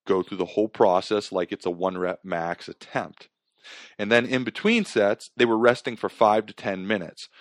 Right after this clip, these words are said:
So very slow, long rest to aid in their recovery.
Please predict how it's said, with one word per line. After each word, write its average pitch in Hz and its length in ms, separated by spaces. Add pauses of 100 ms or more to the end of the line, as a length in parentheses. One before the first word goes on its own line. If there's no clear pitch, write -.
(160)
So 90 300
very 120 500
slow, 117 920
long 104 420
rest 104 480
to - 180
aid 98 180
in 95 140
their 85 160
recovery. 85 600